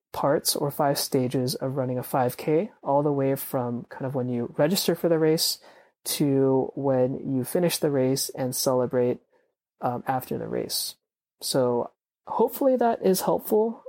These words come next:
Um, again, um, you probably noticed me use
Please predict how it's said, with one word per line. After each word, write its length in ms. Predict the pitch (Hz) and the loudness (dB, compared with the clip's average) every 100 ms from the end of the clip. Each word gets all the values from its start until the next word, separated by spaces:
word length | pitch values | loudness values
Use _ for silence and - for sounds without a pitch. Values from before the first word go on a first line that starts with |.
| - | -4
Um, 360 | 147 139 135 - | 0 0 -2 -4
again, 480 | 147 143 147 143 147 - - - _ _ | -4 0 2 0 -2 -10 -20 -20 _ _
um, 280 | - 139 143 | -2 0 0
you 80 | 151 | -2
probably 300 | - 160 147 | 0 0 2
noticed 540 | 131 131 135 - - | 2 4 2 0 -4
me 500 | 151 139 131 127 127 - _ _ _ - | -2 0 2 0 -2 -6 _ _ _ -4
use 520 | 143 135 127 131 - | 0 2 2 0 -4